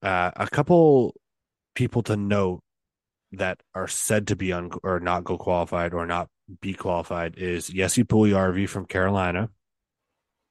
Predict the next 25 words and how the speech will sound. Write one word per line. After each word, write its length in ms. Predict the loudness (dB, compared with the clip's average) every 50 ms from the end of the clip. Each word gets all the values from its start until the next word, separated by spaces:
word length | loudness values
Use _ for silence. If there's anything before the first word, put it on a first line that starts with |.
| _ _ _ _ _ -18 -6
He 180 | 0 0 0
could 220 | 2 2 2 4 4
go 160 | 4 4 4
back 220 | 4 2 0 0
to 80 | -4 -4
Finland 360 | -2 -2 -2 -2 -2 -4 -4
or 80 | -4 -6
Sweden, 480 | -6 -6 -6 -6 -6 -6 -8 -10 -12 _ _ _ _ _
like, 200 | -8 -8 -6 -6
in 80 | -6 -4
that, 240 | -2 -2 -4 -4 -6 _ _ -10
uh, 240 | -6 -4 -4 -4 -4 -2
well, 140 | -2 -2
he's 180 | -2 -2 -4 -2
from 140 | -2 -2 -2
Finland, 360 | -2 -4 -4 -4 -4 -4 -2
but 120 | -2 -2
he 120 | -2 -2 -4
could 140 | -4 -2 0
go 200 | 2 2 2 0
to 180 | -2 -4 -4
the 140 | -2 -2 -4
S 120 | -2 -2
H 200 | -4 -4 -4 -4
L. 200 | -4 -4 -4 -4